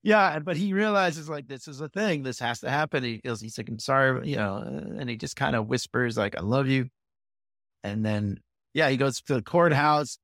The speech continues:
because he apparently moved some cans of tomatoes. Now his dad has looked up to get the one he wants, and you can clearly see his face on the digital,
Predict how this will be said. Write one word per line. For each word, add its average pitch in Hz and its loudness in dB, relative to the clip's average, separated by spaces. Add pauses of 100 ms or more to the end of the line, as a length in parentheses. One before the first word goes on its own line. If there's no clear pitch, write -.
(480)
because 208 2
he 285 -10
apparently 262 0
moved 233 -4
some 190 -6
cans 214 -2
of 165 -8
tomatoes. 165 0
Now 180 4
his 170 0
dad 156 2
has 147 0
looked 151 -2 (120)
up 226 2 (460)
to - -10
get 175 0
the 180 2
one 156 2
he 143 2
wants, 175 2
and 131 -4
you 123 -4
can 127 -6
clearly 165 2
see - -6
his 123 -4
face 170 0 (840)
on 156 4
the 143 -2 (200)
digital, 143 -2